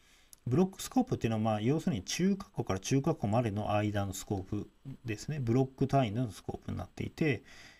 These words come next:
えー、if、forとかの、あと関数定義で作られるブロックになります。まあ、こういったやつですね。この中括弧から抜けると別の、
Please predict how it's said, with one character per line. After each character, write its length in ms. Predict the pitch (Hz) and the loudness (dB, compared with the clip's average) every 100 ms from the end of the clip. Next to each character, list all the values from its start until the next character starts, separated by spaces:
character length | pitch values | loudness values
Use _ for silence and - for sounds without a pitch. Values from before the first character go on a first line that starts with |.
| _ - | _ 0
え 320 | 123 110 - | 2 2 0
ー、 80 | 165 | -2
if、 200 | 147 101 | 0 0
for 320 | - 160 - | 4 2 2
と 100 | - | -4
か 120 | 113 | -8
の、 140 | 113 - _ _ _ _ _ | -8 -14 _ _ _ _ _
あ 100 | 120 | -2
と 80 | - | -2
関 320 | - 139 160 | 0 2 2
数 200 | - 156 | 2 4
定 120 | 151 | 4
義 120 | 101 | 4
で 260 | 110 147 117 - | 2 0 -2 -10
作 180 | - 104 | -2 0
ら 100 | 98 | 4
れ 100 | 127 | 4
る 60 | |
ブ 100 | 143 | 4
ロ 80 | 101 | 0
ッ 40 | 90 | -2
ク 120 | - | -6
に 80 | 104 | -6
な 60 | |
り 80 | 87 | -6
ま 140 | 76 - | -8 -12
す。 120 | - _ - - - _ - | -16 _ -20 -20 -20 _ -4
ま 80 | |
あ、 20 | 143 | 2
こ 100 | 135 | 4
う 20 | |
い 40 | |
っ 20 | |
た 80 | - | 4
や 80 | 107 | -2
つ 40 | |
で 100 | - | -4
す 100 | - | -6
ね。 160 | 143 139 - - | -6 -6 -8 -4
こ 60 | |
の 60 | 143 | 0
中 120 | - | 2
括 180 | 165 170 | 2 2
弧 80 | - | 0
か 160 | - 98 | -4 0
ら 80 | |
抜 100 | 95 | 0
け 140 | 95 110 | 2 2
る 100 | 113 | 2
と 100 | 110 | 2
別 240 | 110 - | 2 2
の、 260 | 147 135 | 0 0